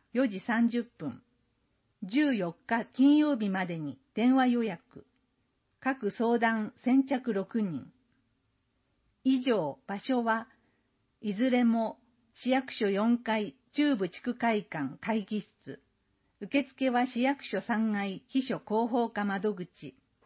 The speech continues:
または桜ホール。受付は桜ホール。問い合わせ先はいずれも秘書広報課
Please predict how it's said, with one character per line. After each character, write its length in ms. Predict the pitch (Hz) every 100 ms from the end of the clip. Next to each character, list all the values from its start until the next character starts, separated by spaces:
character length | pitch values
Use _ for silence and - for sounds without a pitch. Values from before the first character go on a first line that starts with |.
| _ _ _ _ _
ま 140 | 233
た 160 | 240 285
は 180 | 214 147
桜 380 | 214 - 269 262
ホ 240 | 262 226
ー 40 | 175
ル。 200 | 143 - _ _ _
受 240 | 190 214 240
付 260 | - 233
は 240 | 208 202 -
桜 360 | 226 - 254 247
ホ 220 | 220 208
ー 40 | 156
ル。 160 | 135 _ _ _ _ _ _ _ _ _ _
問 200 | 262 285
い 40 | 277
合 120 | 262
わ 100 | 262
せ 140 | 262
先 320 | 240 233 -
は 180 | 220 202 -
い 80 | 180
ず 160 | 220
れ 120 | 233
も 300 | 220 208 202 - _ _ _ _
秘 140 | - 277
書 160 | 233
広 360 | 170 208 220 202
報 200 | 220 196
課 340 | - 185 185